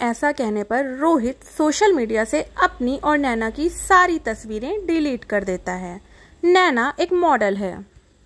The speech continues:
उसकी शादी रोहित से होती है, पर उसे हमेशा हर चीज से पहले सिर्फ मॉडलिंग ही दिखाई देती है,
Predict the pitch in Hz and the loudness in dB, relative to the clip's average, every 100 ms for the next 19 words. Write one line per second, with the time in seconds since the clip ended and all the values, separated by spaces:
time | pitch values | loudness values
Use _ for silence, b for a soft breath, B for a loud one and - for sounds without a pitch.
0 | _ _ _ _ b b - 302 - 427 | _ _ _ _ b b 0 2 4 4
1 | 453 330 240 277 349 339 349 269 - 208 | 4 2 0 -2 -2 0 -2 -2 -6 -8
2 | 196 - 190 190 185 B B _ 381 403 | -8 -10 -10 -10 -12 B B _ 0 0
3 | 339 453 427 277 294 440 415 247 233 370 | -2 -4 -4 -4 -2 -2 -4 -4 -4 -4
4 | - 480 494 - 277 226 262 247 214 233 | 0 2 2 -2 -10 -10 -10 -8 -8 -8
5 | 403 415 508 - 403 370 359 277 247 220 | -10 -6 -6 -4 0 4 4 2 -4 -6
6 | 214 208 208 180 180 - 180 175 | -8 -10 -10 -10 -12 -14 -16 -16